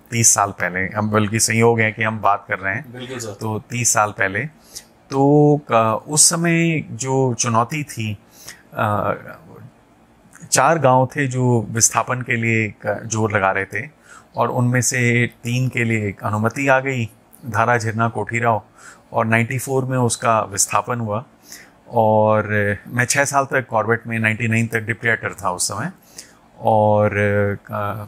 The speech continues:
Speaker 1: कुछ तो मेरे को tourism में रुचि थी और कुछ मेरे को काम भी सौंपा गया।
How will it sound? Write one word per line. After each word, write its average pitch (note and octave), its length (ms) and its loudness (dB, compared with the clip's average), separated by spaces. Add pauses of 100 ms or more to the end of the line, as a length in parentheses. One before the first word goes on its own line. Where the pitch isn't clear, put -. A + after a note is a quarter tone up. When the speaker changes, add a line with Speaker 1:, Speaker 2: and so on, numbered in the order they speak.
(420)
Speaker 1:
कुछ C#3+ 260 0
तो D#3 80 0
मेरे C#3 220 2
को C3+ 220 -4
tourism B2+ 380 -2
में B2+ 180 0
रुचि A2+ 300 -2
थी A#2 400 -2
और A#2 120 0
कुछ - 280 -4
मेरे B2 200 -2
को A#2 180 -6
काम G2+ 300 -2
भी A2 120 -4
सौंपा G2+ 340 -2
गया। F#2+ 240 -6